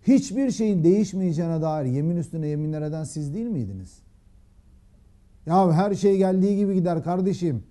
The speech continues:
Bugüne kadar biz böyle gördük, bundan sonra da böyle olur. Hiçbir şey değişmez, merak etmeyin.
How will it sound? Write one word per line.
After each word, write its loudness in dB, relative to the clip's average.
Bugüne 2
kadar 0
biz 2
böyle 4
gördük, 0
bundan -2
sonra -4
da -2
böyle 2
olur. 0
Hiçbir 0
şey 0
değişmez, -2
merak -2
etmeyin. -4